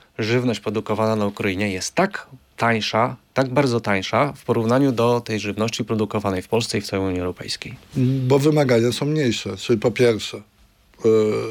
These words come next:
Speaker 2: wolno stosować środki ochrony roślin, których u nas w całej Unii Europejskiej nie można nawet od dwudziestu lat stosować.
Speaker 1: Ze względu na bezpieczeństwo mieszkańców.
Speaker 2: Ze względu na bezpieczeństwo, tak, konsumentów. E, po drugie,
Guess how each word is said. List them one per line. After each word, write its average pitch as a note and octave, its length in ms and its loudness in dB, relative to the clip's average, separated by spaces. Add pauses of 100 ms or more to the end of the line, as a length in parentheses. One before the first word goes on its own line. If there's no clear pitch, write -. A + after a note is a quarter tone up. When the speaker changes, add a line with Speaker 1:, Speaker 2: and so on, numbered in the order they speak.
(320)
Speaker 2:
wolno C#3 360 4
stosować B2+ 440 2
środki B2 320 -2
ochrony A#2+ 300 0
roślin, A2+ 460 -2 (120)
których A#2+ 440 2
u A2 80 2
nas A2 400 0 (220)
w - 160 -18
całej D3+ 320 6
Unii B2+ 200 -2
Europejskiej A2+ 760 -4 (340)
nie E3+ 80 -4
można B2 460 -2
nawet A2+ 360 -4
od G#2+ 80 -2
dwudziestu G#2+ 380 -4
lat G#2 220 2
stosować. G#2+ 480 -8
Speaker 1:
Ze E3+ 120 2
względu C3+ 320 2
na B2+ 100 2
bezpieczeństwo A2+ 540 -2
mieszkańców. D#3 380 0
Speaker 2:
Ze D#3+ 120 6
względu D#3 380 2
na D3 100 0
bezpieczeństwo, C3 720 0
tak, A#2+ 200 2
konsumentów. A2 920 0 (120)
E, G#2 1300 0
po B2+ 120 0
drugie, G2+ 460 0